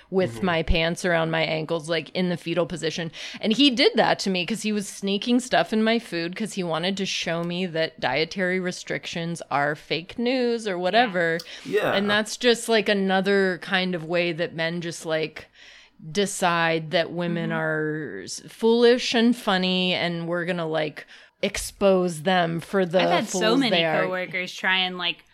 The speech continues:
Speaker 3: prove that I wasn't vegetarian or by, like, hounding me every time I went to eat my lunch, like, "What do you got there? What's that? Well, what's that? That looks like meat,"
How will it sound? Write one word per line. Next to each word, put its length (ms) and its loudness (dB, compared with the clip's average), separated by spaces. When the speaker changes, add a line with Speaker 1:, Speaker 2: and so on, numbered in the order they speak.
Speaker 3:
prove 560 2
that 180 0
I 120 4
wasn't 400 -4
vegetarian 920 -4
or 140 -4
by, 180 4
like, 300 0
hounding 580 -4
me 160 -2
every 220 -4
time 200 -4
I 120 -4
went 160 -8
to 80 -12
eat 180 -8
my 200 -6
lunch, 360 -8
like, 160 -10
"What 120 2
do 40 4
you 60 2
got 240 0
there? 180 -2
What's 200 0
that? 280 2
Well, 200 2
what's 200 0
that? 180 4
That 140 -2
looks 160 -6
like 160 -6
meat," 320 -8